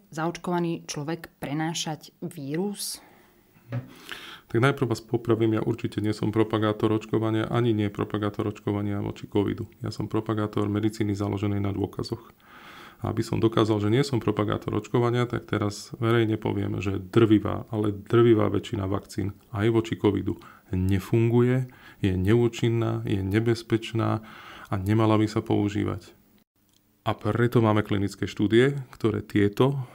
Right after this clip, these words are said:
Speaker 2: nebezpečné a neúčinné vakcíny odfiltrovávajú, odfiltrovali, ale aj do budúcna odfil-, odfiltrujú a iba tie, ktoré sú schválené, tak tie sú bezpečné a účinné. A preto by sme mali aj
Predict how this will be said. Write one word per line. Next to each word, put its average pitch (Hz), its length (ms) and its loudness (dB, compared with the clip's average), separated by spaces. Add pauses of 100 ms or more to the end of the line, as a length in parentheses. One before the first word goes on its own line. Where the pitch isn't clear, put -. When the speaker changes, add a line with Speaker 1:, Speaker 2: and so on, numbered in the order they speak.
(160)
Speaker 2:
nebezpečné 117 800 -2
a 110 80 -4
neúčinné 104 560 -2
vakcíny 104 560 -4 (480)
odfiltrovávajú, 113 1400 2 (240)
odfiltrovali, 104 880 0
ale 101 320 -4
aj - 80 -6
do 107 80 0
budúcna 104 400 -2
odfil-, 123 480 -2 (160)
odfiltrujú 147 800 2 (560)
a 104 80 2
iba 107 160 2
tie, 110 160 2
ktoré 104 240 0
sú - 80 -2
schválené, 104 480 -4
tak - 240 -6
tie 110 80 -2
sú 107 160 -4
bezpečné 117 640 -4 (160)
a 110 80 -6
účinné. 104 560 -2 (400)
A 107 80 -4
preto 104 240 0
by 104 80 0
sme 101 160 -2
mali 104 320 0 (240)
aj 101 240 -4